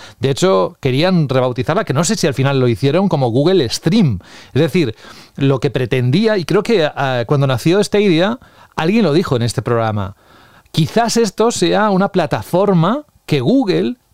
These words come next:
pretenda vender a otras empresas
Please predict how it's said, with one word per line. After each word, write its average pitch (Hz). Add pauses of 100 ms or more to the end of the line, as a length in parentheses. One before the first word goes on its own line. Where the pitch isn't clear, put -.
pretenda 196
vender 135 (100)
a 139
otras 180
empresas 156